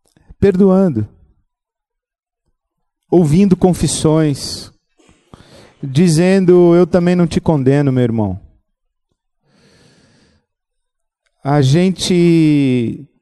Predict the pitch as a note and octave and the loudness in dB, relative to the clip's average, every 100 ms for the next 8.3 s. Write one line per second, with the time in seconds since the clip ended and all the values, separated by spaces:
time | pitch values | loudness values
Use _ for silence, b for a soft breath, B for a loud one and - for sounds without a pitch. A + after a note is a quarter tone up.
0 | _ _ - - F#3 - G3+ F#3 A3 A3 | _ _ -20 -6 -4 -2 0 2 2 0
1 | F3+ F3+ E3+ D#3+ C#3+ D3 F3+ D#3+ C3+ C3 | -2 -2 -2 -2 0 0 0 0 -2 0
2 | E3+ F#3+ E3+ C#3+ D#3 E3 F3 b b b | 0 2 0 2 0 -2 -4 b b b
3 | b - - A3 A3 D#3 E3+ E3 D#3+ E3 | b -12 -2 0 2 2 0 0 0 0
4 | G3+ F#3+ - - C#3 A#2+ - - - - | 2 0 -2 -2 -2 -2 -6 -10 -14 -16
5 | b b b b b b b b _ _ | b b b b b b b b _ _
6 | F3 F#3 F3+ F3 - - - B3+ B3 - | -2 2 2 0 0 -4 0 2 0 0
7 | G3+ G3 F3+ D#3 - - - F#3+ G3 F#3 | 2 4 2 0 -2 -6 -2 0 2 2
8 | C#3 G#2+ | 0 -4